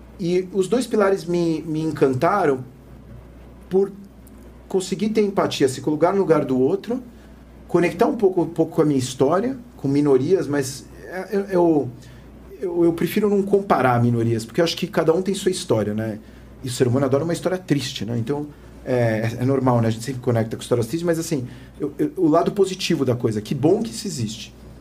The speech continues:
E aí eu comecei a me engajar e fazia questão de, principalmente no L G, no Pilar Glyn, no L G B T Q I A mais, a, nas rodas de conversa, abrir o microfone fazer a pergu-, abrir a câmera e fazer perguntas. Eu queria perguntar, eu tinha curiosidade. E eu ouvi coisas como,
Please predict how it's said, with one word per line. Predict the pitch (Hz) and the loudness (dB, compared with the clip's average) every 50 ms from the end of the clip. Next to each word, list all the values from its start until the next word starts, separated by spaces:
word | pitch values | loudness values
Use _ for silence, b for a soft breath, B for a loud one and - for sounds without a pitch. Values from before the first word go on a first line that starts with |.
| B B B B B B - - - - - - | B B B B B B -20 -20 -20 -20 -12 2
E | - 190 | 2 4
aí | 208 233 | 4 4
eu | 262 | 2
comecei | - 269 254 - 247 | 2 0 0 2 2
a | 233 | 2
me | 226 | 2
engajar | 214 196 175 160 156 - 175 190 226 247 - 143 - - - - | 2 2 2 0 2 2 2 4 4 4 2 0 -4 -10 -12 -8
e | 185 170 175 170 160 151 | -6 -4 -2 -2 -4 -4
fazia | - 185 170 175 208 | -2 -2 0 0 0
questão | 208 262 233 220 - 247 254 | 0 0 -4 -2 -2 -2 -2
de, | 208 - 170 175 175 165 156 147 135 131 | -4 -4 -4 -4 -2 0 0 0 0 -2
principalmente | 131 - - - 190 180 208 262 - 214 | -4 -8 -4 -2 0 0 0 -2 -2 -2
no | 190 160 147 | 0 0 2
L | 143 143 | 0 0
G, | 135 127 151 | -2 -4 -2
no | 139 131 123 | 0 0 0
Pilar | 123 123 131 123 120 117 113 | 2 2 2 2 4 2 0
Glyn, | 131 170 202 190 | 0 -2 0 0
no | 156 | 0
L | 143 135 127 | -2 -2 -2
G | 131 131 | -2 -2
B | 131 | -2
T | 123 131 | -2 -4
Q | 120 123 | -2 -2
I | 127 | -2
A | |
mais, | 123 147 180 208 185 160 | -2 -2 -2 -2 0 2
a, | 165 147 131 123 123 B B B B B B | 2 2 2 -2 -4 B B B B B B
nas | 127 127 | -4 0
rodas | 127 170 185 196 185 | 2 2 2 2 2
de | - | 0
conversa, | - 147 131 156 190 190 - 175 | -4 0 0 2 0 2 0 -2
abrir | 147 135 143 196 | -2 0 0 0
o | 226 | 2
microfone | 269 247 - - 175 143 - - - 143 156 196 220 269 294 - - B B B B B - | 2 0 0 0 0 0 0 0 0 2 2 2 2 -2 -4 -6 -10 B B B B B -2
fazer | 151 151 226 | 2 2 2
a | 233 | 4
pergu-, | 233 208 165 151 165 | 4 2 0 2 0
abrir | - 139 139 196 214 | 0 2 2 2 2
a | 214 | 4
câmera | - 202 190 208 233 269 | 4 2 4 4 2 0
e | 240 | 0
fazer | - 240 226 262 | -2 -2 -2 -2
perguntas. | - - 302 302 - 165 165 143 120 120 104 - - - - - - - - | 0 0 -2 0 0 0 0 0 -2 -4 -6 -8 -10 -14 -16 -18 -20 -14 -12
Eu | 208 | -4
queria | - 330 349 | -2 -2 0
perguntar, | - 359 330 294 359 359 - - 156 185 214 214 - - - - - | 2 0 0 0 -2 -2 0 2 2 2 0 -4 -8 -16 -20 -18 -18
eu | - | -12
tinha | - - 214 | -8 -8 -4
curiosidade. | 220 220 220 240 233 262 262 226 190 190 190 147 120 113 - B B B B B B B B B | -2 0 0 0 -2 0 0 2 2 2 2 0 -2 -4 -8 B B B B B B B B B
E | |
eu | 220 262 | 2 2
ouvi | 254 233 247 | 4 2 2
coisas | 233 247 247 254 262 247 247 220 - | 0 2 2 2 2 2 0 -2 -2
como, | - - 202 202 196 185 180 170 160 147 127 | 0 2 2 2 2 2 2 2 2 2 0